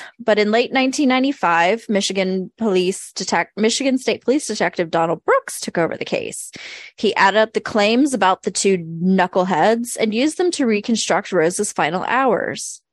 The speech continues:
He was onto something. As Detective Brooks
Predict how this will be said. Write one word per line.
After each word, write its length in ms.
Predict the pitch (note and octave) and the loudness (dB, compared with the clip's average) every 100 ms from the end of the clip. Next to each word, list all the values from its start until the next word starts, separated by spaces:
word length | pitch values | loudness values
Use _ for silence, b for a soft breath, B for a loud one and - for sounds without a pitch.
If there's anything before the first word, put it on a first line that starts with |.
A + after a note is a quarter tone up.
| _ | _
He 140 | - B2 | -10 -4
was 140 | C#3 | 0
onto 300 | F#3 A#3+ C#4 | 2 2 2
something. 600 | C4 A#3 A3 G3 E3 E3 - B B B B B _ _ _ _ | 2 0 2 2 2 -4 -10 B B B B B _ _ _ _
As 160 | F#3+ F#3 | -4 -2
Detective 480 | F3+ G3 E3+ F#3 E3+ | -2 -2 -2 -4 -2
Brooks 440 | G#3 A#3 B3 - | 2 2 0 -10